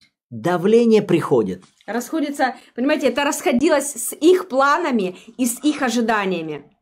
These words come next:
Speaker 2: Как часто в нашей с вами жизни, а, есть определенное ожидание, и мы ожидаем, что Бог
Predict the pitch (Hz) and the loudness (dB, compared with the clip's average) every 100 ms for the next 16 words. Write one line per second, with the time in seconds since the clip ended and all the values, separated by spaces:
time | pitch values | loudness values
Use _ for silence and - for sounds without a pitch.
0 | _ _ - 269 277 330 311 254 247 277 | _ _ -4 -4 0 0 0 -4 0 0
1 | 330 339 269 269 277 302 254 233 247 311 | 0 -2 -4 0 0 2 0 0 0 0
2 | 330 254 185 - - - - 202 208 208 | 2 0 0 -6 -20 -20 -4 0 2 0
3 | - 123 165 220 330 339 247 262 320 294 | -2 -4 -4 0 0 0 0 0 0 -2
4 | - 233 226 247 226 320 320 269 247 277 | 0 -2 0 0 0 0 2 2 2 2
5 | 277 277 285 254 - 233 190 208 311 381 | 0 0 0 -2 -2 -2 0 2 2 2